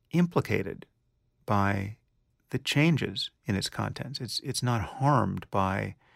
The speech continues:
negative experiences in the way that we tend to presume psychologically, and it's not benefited by positive experiences in the way we presume. It's not, it doesn't, it's free,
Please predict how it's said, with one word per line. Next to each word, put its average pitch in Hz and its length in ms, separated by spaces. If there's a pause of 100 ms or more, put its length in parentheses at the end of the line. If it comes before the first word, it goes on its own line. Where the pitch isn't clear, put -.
(400)
negative 107 760 (220)
experiences 104 800
in 107 80
the 104 60
way 95 240
that 104 160 (760)
we 117 120
tend 113 260
to 95 60
presume 98 420
psychologically, 98 760
and 101 100
it's 101 140
not 113 240
benefited 110 640 (320)
by 107 240
positive 104 680
experiences 110 760 (100)
in 113 80
the 104 80
way 101 160
we 110 120
presume. 107 380
It's 113 140
not, 147 200
it 135 80
doesn't, 143 360 (1080)
it's - 180
free, 156 500